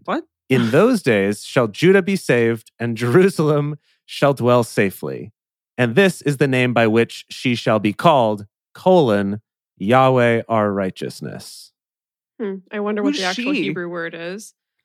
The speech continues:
Speaker 2: Yeah. Yeah,
Speaker 1: Who's
Speaker 2: let's
Speaker 1: she?
Speaker 2: see.
Speaker 1: Why is David, like,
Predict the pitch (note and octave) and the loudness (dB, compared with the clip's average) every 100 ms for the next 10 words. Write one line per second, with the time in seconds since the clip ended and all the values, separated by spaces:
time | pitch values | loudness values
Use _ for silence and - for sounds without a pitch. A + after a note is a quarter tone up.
0 | _ _ _ G2 G2 G2 F2 D#2+ C2+ C#2+ | _ _ _ -8 -4 -4 -4 -4 -8 -10
1 | G#2+ _ _ _ _ _ - F2+ D2 B3+ | -16 _ _ _ _ _ -4 -2 -2 -2
2 | A3+ B3 G#3+ G#3 G3+ E3 E3+ F#3+ B3 A3 | -2 -4 0 2 0 0 0 0 -2 -4
3 | F3+ G3+ A3 G#3 F#3+ D#3+ E3+ D#3 | -2 -2 0 0 0 0 -2 -2